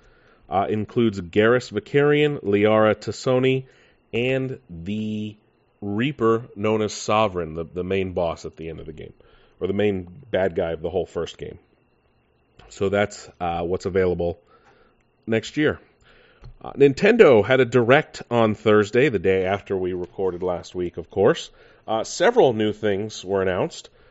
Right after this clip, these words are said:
Paper Mario, The Thousand Year Door H D was announced and will be releasing soon.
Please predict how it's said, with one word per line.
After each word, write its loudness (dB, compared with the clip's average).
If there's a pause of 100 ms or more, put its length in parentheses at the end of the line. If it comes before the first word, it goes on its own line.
(120)
Paper 0
Mario, 4
The 0
Thousand 0
Year 2
Door 6
H -6
D -2
was -2
announced -8
and -4
will 0
be -6
releasing -2
soon. -4